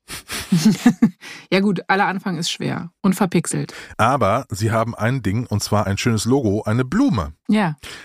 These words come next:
Speaker 2: Das macht Seffi, einer der Programmierer, der malt so eine Blume und die ist bis heute das Markenzeichen von I C Q. Und dann,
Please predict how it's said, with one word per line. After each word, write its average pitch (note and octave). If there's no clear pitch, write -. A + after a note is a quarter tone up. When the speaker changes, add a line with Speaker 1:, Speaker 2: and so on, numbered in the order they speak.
Speaker 2:
Das G#2+
macht B2
Seffi, C3
einer A#2
der A2
Programmierer, A2+
der C#3+
malt C#3+
so -
eine A2
Blume A#2
und G#2
die A2+
ist -
bis -
heute A#2
das G#2
Markenzeichen E2+
von G#2
I E2+
C -
Q. -
Und B2
dann, D#3